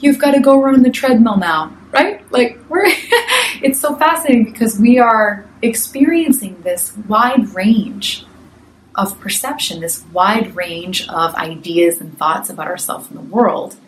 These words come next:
in the same body. So you, you're not going crazy. You're actually very human when you have opposite thoughts.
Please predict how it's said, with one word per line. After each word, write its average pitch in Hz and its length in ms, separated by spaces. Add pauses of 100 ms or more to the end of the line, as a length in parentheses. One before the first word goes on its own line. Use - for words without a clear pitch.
(960)
in 220 160
the 202 60
same - 280
body. 107 480 (1000)
So 185 480
you, - 220
you're 180 240
not 233 260
going 170 180
crazy. - 640 (100)
You're 170 140
actually 208 340
very 180 200
human 170 600 (400)
when 180 220
you 170 120
have 165 420
opposite - 680 (400)
thoughts. - 520